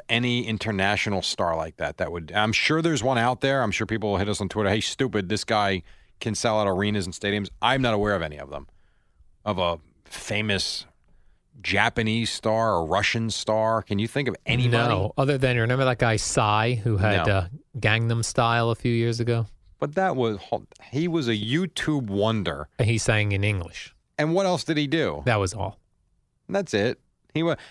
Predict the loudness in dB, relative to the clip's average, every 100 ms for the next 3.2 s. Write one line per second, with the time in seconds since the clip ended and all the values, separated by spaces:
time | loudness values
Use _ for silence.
0 | -4 0 2 0 0 2 2 0 0 0
1 | 2 2 0 -2 -8 -2 0 2 0 0
2 | -4 -8 -12 -4 0 2 2 0 2 0
3 | 0 -2